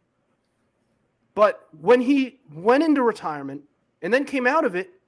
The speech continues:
it probably pissed her off. She said, "Well, what the hell? You gotta spend time with your family at some point. You can't play football forever, especially since you are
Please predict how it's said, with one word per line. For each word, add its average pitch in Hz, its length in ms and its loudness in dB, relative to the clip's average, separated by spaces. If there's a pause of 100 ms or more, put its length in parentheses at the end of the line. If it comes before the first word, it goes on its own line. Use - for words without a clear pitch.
(280)
it 233 100 -6
probably 339 280 2
pissed 339 280 -6
her 349 140 2
off. 392 460 0 (720)
She 247 120 -14
said, 269 280 -2
"Well, 262 300 -6
what 320 200 -6
the 330 120 -2
hell? 349 420 0 (540)
You 220 80 -8
gotta 339 180 0
spend 339 260 -4
time 320 220 -4
with 320 80 -2
your 269 100 -2
family 294 360 -4
at 240 100 2
some 330 180 -2
point. 294 360 0 (760)
You 233 120 -4
can't 311 280 -4
play 294 160 -2
football 285 380 -2
forever, 233 540 -2 (400)
especially 302 480 -2
since 262 340 -8
you 220 140 -4
are 202 260 -2